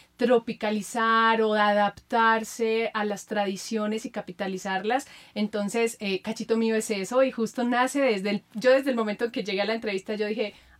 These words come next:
"Amo, de aquí soy", porque efectivamente este país me ha dado muchísimo, no solo esposo, <laughs> me ha dado mucho, me ha dado muchas, muchas alegrías, muchas, eh,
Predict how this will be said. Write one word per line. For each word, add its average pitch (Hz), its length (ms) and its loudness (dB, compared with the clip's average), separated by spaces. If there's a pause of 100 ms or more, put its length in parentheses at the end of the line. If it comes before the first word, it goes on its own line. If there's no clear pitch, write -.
"Amo, 202 320 4
de 208 120 2
aquí 208 240 -2
soy", 240 300 2
porque 240 360 -4
efectivamente 202 880 -6 (260)
este 208 220 -6
país 196 200 -2
me 202 100 -4
ha 208 60 -2
dado 202 240 0
muchísimo, 226 880 -2
no 202 160 -2
solo 208 300 -2
esposo, 202 500 -8
<laughs> - 1200 -4
me 240 140 0
ha 226 220 6
dado 226 120 4
mucho, 233 380 2
me 226 100 2
ha 196 140 4 (120)
dado 208 120 2
muchas, 208 580 -2
muchas 208 480 -4
alegrías, 196 720 -2
muchas, 196 640 -6 (320)
eh, 180 280 0